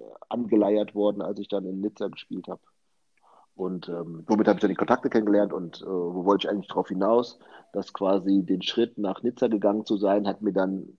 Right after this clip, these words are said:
quasi ein neues Türchen geöffnet mit der malinesischen Nationalmannschaft und so, äh, sehe ich also eigentlich auch jetzt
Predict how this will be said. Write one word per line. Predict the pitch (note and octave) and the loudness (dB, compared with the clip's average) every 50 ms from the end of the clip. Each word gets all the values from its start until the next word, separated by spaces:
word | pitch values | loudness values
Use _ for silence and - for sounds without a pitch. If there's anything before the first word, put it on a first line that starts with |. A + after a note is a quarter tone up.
| _ - | _ -12
quasi | - - F#2 F#2+ F#2+ F#2+ F#2+ | -6 -2 0 0 0 0 -2
ein | F#2 F#2+ | -2 0
neues | F#2+ G2 G2+ G#2+ G#2+ - - | 2 2 4 4 2 0 -2
Türchen | - - A2 G#2+ - - A2+ G#2 | 0 4 4 4 4 2 -4 -2
geöffnet | G2 E2+ E2+ G2+ - - G#2+ G2+ F#2+ - _ - - - - - - | -2 -2 -4 -4 -4 -2 -4 -4 -4 -6 _ -20 -20 -20 -20 -18 -8
mit | - G2 - | -8 -4 -2
der | G2 | 0
malinesischen | F#2 F#2 F2+ F#2 F2+ F#2+ G2+ G2+ G2+ F#2 G2 G2 | 2 2 2 2 2 2 2 2 0 -2 -6 -6
Nationalmannschaft | F#2 - - F2+ F#2+ A#2+ C#3 C3+ B2+ B2 - A2+ A2 G#2+ - - | -6 -6 -6 -2 0 0 0 0 0 -2 0 0 0 0 -2 -8
und | D#2 F#2+ F#2 F#2 - _ _ - - - - - _ _ | -8 -8 -8 -8 -10 _ _ -20 -20 -20 -20 -20 _ _
so, | - F2 F2+ F#2+ G2 G#2 G#2+ G#2+ G#2+ G#2 G#2+ G#2+ - - - - _ _ _ | -14 -4 2 6 8 8 10 10 10 8 6 4 2 -4 -20 -20 _ _ _
äh, | A#2+ G#2+ G2+ G2 G2 G2 F#2+ F#2 F2 F2+ F2+ F2 - - - - F#2+ | -8 -4 -4 -2 -2 -2 -2 -4 -4 -6 -10 -14 -16 -14 -12 -12 -10
sehe | E2+ F#2 G2 G2+ G#2+ | -2 2 6 6 6
ich | G#2+ - G#2 | 6 4 0
also | E2 F#2+ F#2 F2 F2 - - | -2 -2 0 -2 -2 -4 -2
eigentlich | - F#2+ F2+ - G2 F2+ - F2 | -4 -6 -6 -6 -8 -8 -8 -6
auch | - F2+ F#2 - - | -6 -4 -6 -4 -4
jetzt | - E3 - - - - - _ | -6 -6 -6 -10 -16 -18 -18 _